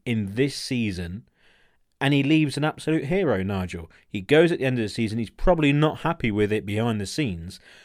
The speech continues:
But he goes, it's probably announced before the end, last game of the season so he can get a, a, a brilliant applause from the crowd and have a, a lap of honour. But he leaves a hero. So in the summer of two thousand seventeen, Leicester,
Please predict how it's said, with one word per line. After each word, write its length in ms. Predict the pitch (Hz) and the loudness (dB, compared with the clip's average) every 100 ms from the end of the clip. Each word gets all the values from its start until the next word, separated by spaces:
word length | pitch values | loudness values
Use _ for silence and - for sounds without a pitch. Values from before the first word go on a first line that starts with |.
| _ _ - | _ _ -2
But 80 | |
he 80 | 113 | 0
goes, 560 | 101 131 139 151 151 143 | 2 6 8 8 4 2
it's 100 | - | -6
probably 360 | - 170 160 | 0 0 2
announced 520 | 131 135 143 139 135 - | 2 2 2 2 0 -4
before 380 | 120 - 147 | -8 0 2
the 160 | 139 131 | 2 0
end, 180 | 131 131 | 0 -2
last 280 | 127 131 - | -6 -6 -4
game 180 | 131 | -2
of 60 | 131 | -2
the 80 | 120 | -2
season 320 | - 127 120 | -2 -2 -2
so 120 | 120 | -2
he 60 | 110 | -4
can 160 | 117 | -4
get 160 | 107 113 | -2 -2
a, 120 | 101 - _ - | -4 -8 _ -4
a, 300 | 107 - 117 | -4 -2 -6
a 80 | 113 | -6
brilliant 540 | 98 120 135 120 110 120 | -4 0 2 2 0 -2
applause 400 | - 127 117 113 | 2 2 4 0
from 200 | 107 104 | -4 -4
the 60 | |
crowd 400 | 98 - 120 117 | -4 -2 0 0
and 120 | 104 | -2
have 100 | 101 | -4
a, 140 | 101 104 | -4 -4
a 80 | 107 | -4
lap 240 | 104 113 | -4 -6
of 140 | 104 110 | -6 -4
honour. 240 | 107 98 - _ - - - | -2 -4 -8 _ -20 -12 -2
But 80 | 123 | 0
he 100 | 120 | 2
leaves 500 | 120 160 151 139 - _ _ _ - | 2 2 0 -4 -6 _ _ _ -8
a 80 | |
hero. 600 | 123 - 156 143 101 80 80 _ _ _ _ | -6 0 4 4 2 -4 -14 _ _ _ _
So 220 | - 113 110 | -4 2 2
in 120 | 107 | 2
the 80 | 101 | 0
summer 320 | - 165 143 | 0 2 2
of 100 | 117 | 2
two 140 | - | 0
thousand 340 | 151 123 117 110 | 0 0 0 -2
seventeen, 400 | 120 113 113 107 | -2 -2 -4 -4
Leicester, 480 | 113 127 - 120 | -2 -4 0 -2